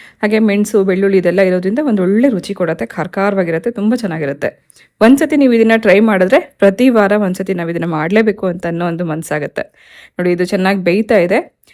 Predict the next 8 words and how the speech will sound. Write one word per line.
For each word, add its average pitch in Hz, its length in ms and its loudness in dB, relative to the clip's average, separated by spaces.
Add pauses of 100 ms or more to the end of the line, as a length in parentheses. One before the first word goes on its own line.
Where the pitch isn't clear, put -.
ನೀರು 254 240 4
ಜಾಸ್ತಿ 202 360 2
ಹಾಕೊಳ್ಳೋದು 190 440 -2
ಬೇಡ. 170 180 -2 (100)
ನೀರು 240 200 2
ಜಾಸ್ತಿ 185 440 -4
ಆಗಿದ್ರೂ 240 380 2
ಕೂಡ 214 180 -4